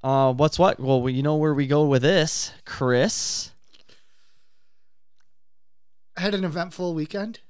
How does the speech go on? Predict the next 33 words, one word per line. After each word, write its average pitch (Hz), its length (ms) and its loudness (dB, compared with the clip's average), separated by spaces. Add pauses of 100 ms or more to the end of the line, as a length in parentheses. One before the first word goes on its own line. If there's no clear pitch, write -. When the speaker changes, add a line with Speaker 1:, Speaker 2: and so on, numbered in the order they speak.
(140)
Speaker 2:
Uh, 139 540 -4
went 165 180 -6
out 160 200 -6
to 151 400 -4
Pulaski 143 540 -6
Days 170 400 -6
on 139 240 -10
Saturday, 143 580 -6 (180)
so 127 320 -12 (140)
hung 160 160 -4
out 160 160 -4
with 143 260 -12
listener 147 440 -4
Rick. 139 320 -4 (560)
Uh, 151 260 0
besides 180 400 0
going 196 220 0
to 185 60 -2
birthday 175 280 -2
parties, 196 440 -2
we 170 140 -2
are 165 140 -2
also 165 340 -2
available 160 460 -2
to 165 240 -2
accompany 156 360 -4
you 151 160 -2
out 143 240 -6
to 151 320 0
citywide 147 600 -2
festivals. 156 640 -6
<laughs> - 40 -20 (340)
So, 185 220 2